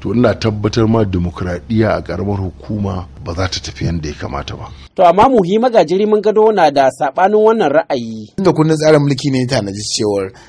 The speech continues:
Speaker 3: a kafa hukumomin zaɓe na jihohi, to, su hukumomin zaɓe na jihohin su ya kamata kuma su tabbatar da sun kare mutuncinsu, sun kare mutuncinsu, sun kare mutuncinsu. Ka ɗauko ƙasashen da suka ci gaba, ai, za ka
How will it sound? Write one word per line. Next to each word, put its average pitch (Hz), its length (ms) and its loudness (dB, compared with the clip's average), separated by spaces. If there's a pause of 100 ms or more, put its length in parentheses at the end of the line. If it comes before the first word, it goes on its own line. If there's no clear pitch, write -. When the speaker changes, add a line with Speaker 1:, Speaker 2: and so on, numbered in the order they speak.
(120)
Speaker 3:
a - 120 -14
kafa 127 280 -4
hukumomin 120 400 -6
zaɓe 113 240 -6
na 104 80 -8
jihohi, 101 480 -10 (260)
to, 139 140 -4
su 139 160 0
hukumomin 185 400 0
zaɓe 135 340 2
na 143 60 0
jihohin 143 500 0
su 127 160 -6
ya 135 60 -2
kamata 117 340 -4
kuma 117 220 -6
su 110 80 -12
tabbatar 120 340 -8
da 110 100 -8
sun 113 180 -12
kare 113 260 -6
mutuncinsu, 131 640 -6 (320)
sun 135 120 -6
kare 139 160 4
mutuncinsu, 135 280 0
sun - 0 -
kare - 0 -
mutuncinsu. 208 160 -4
Ka 214 60 -4
ɗauko 208 240 0
ƙasashen 196 240 6
da 156 100 -2
suka 143 140 -2
ci 127 100 -6
gaba, 110 160 -2 (160)
ai, 160 160 0
za 202 80 2
ka 202 80 2